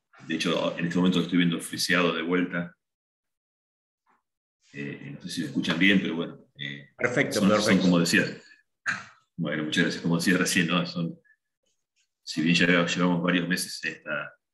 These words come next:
Speaker 1: situación de, de, de encuentros, desencuentros, trabajo desde la casa y la virtualidad, todavía la tecnología nos sigue jugando algunas malas pasadas, digamos. Pero bueno, para mí es un, es un,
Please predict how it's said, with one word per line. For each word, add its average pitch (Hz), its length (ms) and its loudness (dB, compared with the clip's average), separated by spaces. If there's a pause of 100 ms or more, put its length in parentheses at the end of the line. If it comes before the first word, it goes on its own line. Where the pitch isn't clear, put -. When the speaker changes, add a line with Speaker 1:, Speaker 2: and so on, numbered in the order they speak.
(1040)
Speaker 1:
situación 87 540 4
de, 85 140 6
de, 82 340 -2
de 85 100 -4
encuentros, 87 960 2
desencuentros, 85 920 0
trabajo 80 560 -4
desde 76 220 -6
la 76 120 -2
casa 82 260 -2
y 73 40 -6
la 76 80 -6
virtualidad, 80 580 0
todavía 78 380 -6
la 73 100 -6
tecnología 71 460 -16
nos 76 120 -16
sigue 147 180 -12
jugando 71 320 -20
algunas - 340 -20
malas 73 220 -16
pasadas, - 420 -4
digamos. 67 300 -14 (720)
Pero 98 140 4
bueno, 87 180 4
para 90 140 2
mí 113 200 4
es 92 300 0
un, - 160 -12
es - 200 -16
un, 78 540 -10